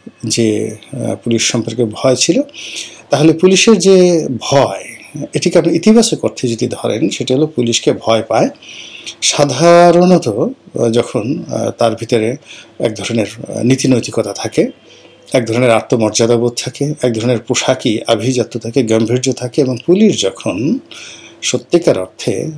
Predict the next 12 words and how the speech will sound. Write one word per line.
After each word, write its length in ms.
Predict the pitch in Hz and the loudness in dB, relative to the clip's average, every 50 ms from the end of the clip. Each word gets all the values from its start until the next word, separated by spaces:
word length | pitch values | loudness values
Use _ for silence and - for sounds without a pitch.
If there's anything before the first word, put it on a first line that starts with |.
| 165 - - - | -14 -16 -10 -4
আইন 580 | 135 131 139 147 151 160 170 180 180 185 180 180 - - | 0 4 4 6 6 6 4 4 2 0 -2 -6 -8 -4
মেনে 380 | 123 113 113 120 120 113 107 95 | -2 0 2 4 4 2 2 0
চলে, 320 | - - 92 90 87 - - - - - - - _ _ _ _ _ _ - - | -2 -4 -6 -6 -8 -12 -16 -18 -20 -20 -20 -20 _ _ _ _ _ _ -4 0
যেমন 220 | 143 147 135 123 107 - | 2 2 2 2 0 -2
পশ্চিমা 340 | 131 - - - 123 117 104 | -2 -2 0 0 -2 -2 -4
দুনিয়ার 280 | - 101 101 101 98 - - | -4 -6 -6 -6 -8 -8 -8
পুলিশ, 420 | - 90 - - - - - - - - - _ _ _ - | -10 -8 -8 -6 -6 -6 -6 -8 -12 -20 -20 _ _ _ 0
তাদেরকে 340 | 123 110 110 104 - 110 | 0 0 0 -4 -6 -6
সবাই 500 | - - - 113 107 110 117 120 127 117 | -6 -4 -2 -2 0 0 2 2 0 -2
ভয় 280 | 107 - - - - - - | -2 -4 -8 -8 -8 -8 -8
পায়। 200 | - - - - _ _ - _ _ - - - - - - - - | -10 -10 -10 -12 _ _ -20 _ _ -20 -20 -20 -18 -18 -12 -4 -2
এমনকি 540 | 131 131 151 185 202 - - 117 104 147 | 0 2 2 2 2 0 -2 -4 -4 -6